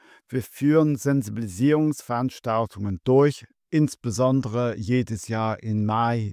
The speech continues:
die Tage der Vielfalt. Aber nicht nur. Wir achten auf Diversitätsbelange in den universitären Gremien.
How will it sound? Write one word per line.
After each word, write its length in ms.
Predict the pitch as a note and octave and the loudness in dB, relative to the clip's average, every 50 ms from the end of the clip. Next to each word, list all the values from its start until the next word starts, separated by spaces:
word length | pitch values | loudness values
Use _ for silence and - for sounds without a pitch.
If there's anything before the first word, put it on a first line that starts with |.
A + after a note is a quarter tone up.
| _ _ | _ _
die 100 | - G#2 | -10 -10
Tage 460 | - - - G#2 G2 G2+ G#2+ - G#2+ - | -10 -8 -8 -6 -4 -4 -4 -6 -8 -8
der 160 | - G#2 F#2+ | -8 -12 -12
Vielfalt. 720 | - - G#2 G2+ G2 F2+ _ - F#2 F#2 F2+ - - _ _ _ _ _ _ _ _ | -10 -8 -8 -8 -8 -8 _ -12 -12 -12 -12 -14 -18 _ _ _ _ _ _ _ _
Aber 220 | - B2 A2+ G#2+ | -6 -4 -2 0
nicht 280 | G#2+ A2 A2 F#2+ - - | 0 0 0 -2 -2 -2
nur. 360 | A#2+ A#2 G2+ F2 E2 D2 D2 _ _ _ _ _ _ _ _ _ _ _ _ _ _ _ _ _ _ _ | 0 0 0 -2 -4 -10 -14 _ _ _ _ _ _ _ _ _ _ _ _ _ _ _ _ _ _ _
Wir 160 | - B2+ B2+ - - | -2 -2 -2 0 0
achten 480 | D3 C#3+ C3+ - - - C#3 C3 C3+ | 0 0 0 0 -6 -4 -2 0 0
auf 180 | C3 B2+ A#2+ - | 0 0 -2 -4
Diversitätsbelange 1600 | - B2+ A2+ B2 B2 A2+ - A#2 G2+ - C#3 C#3 C3 - - - E2 - A#2+ A#2 A#2+ A#2 A#2+ A#2+ D3 D#3+ C#3+ C#3 D#3 F#3 F3+ - _ _ _ _ _ _ _ - | -6 -6 -4 -4 -4 -4 -6 -10 -10 -4 -4 -4 -4 -4 -8 -20 -14 -6 -4 -2 -2 0 0 0 2 2 2 2 2 0 -2 -8 _ _ _ _ _ _ _ -2
in 160 | C#3 B2+ B2 | 0 0 2
den 240 | G#2+ B2 A#2+ A#2+ A#2 | 2 2 0 0 0
universitären 1160 | G#2 C3 C3+ C3 B2+ C3+ A#2 B2 B2 G#2+ - A2+ G2+ - G#2+ A#2 B2 A#2 G#2 - G#2+ G#2 F#2 | -2 0 2 2 4 4 2 0 -2 -2 -4 -10 -14 -8 -4 -4 -4 -4 -4 -4 -6 -6 -6
Gremien. 680 | - - A2+ A#2+ B2+ B2+ A#2+ A2+ G#2+ F#2+ F#2 F2 E2+ | -4 -2 0 2 2 4 2 2 2 0 -4 -8 -10